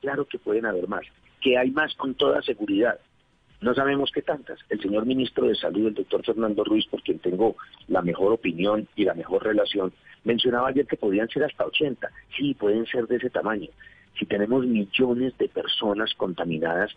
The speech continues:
con millones y millones de virus que se están reproduciendo permanentemente, la posibilidad de que haya muchas mutaciones es altísima. Por supuesto que podríamos tam-,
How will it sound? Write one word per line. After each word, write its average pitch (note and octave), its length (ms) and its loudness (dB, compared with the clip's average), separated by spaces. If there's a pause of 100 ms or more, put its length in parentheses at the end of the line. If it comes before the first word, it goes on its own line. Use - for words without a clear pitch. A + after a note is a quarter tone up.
(360)
con C3+ 300 2
millones D3+ 680 2
y B2+ 80 -4
millones A2+ 520 0
de C3 100 4
virus A#2 460 2
que F2+ 100 0
se - 100 -6
están F#2 200 -4
reproduciendo F2+ 580 0
permanentemente, F2+ 840 -2 (460)
la - 160 0
posibilidad F2+ 880 2
de A2 140 -2
que - 140 -2
haya E2+ 200 -2
muchas A2+ 380 -2
mutaciones G2 640 0 (100)
es - 120 -8
altísima. F2 680 -4 (320)
Por G2+ 140 0
supuesto B2+ 380 2
que - 100 -4
podríamos G2 420 2
tam-, F2+ 240 -2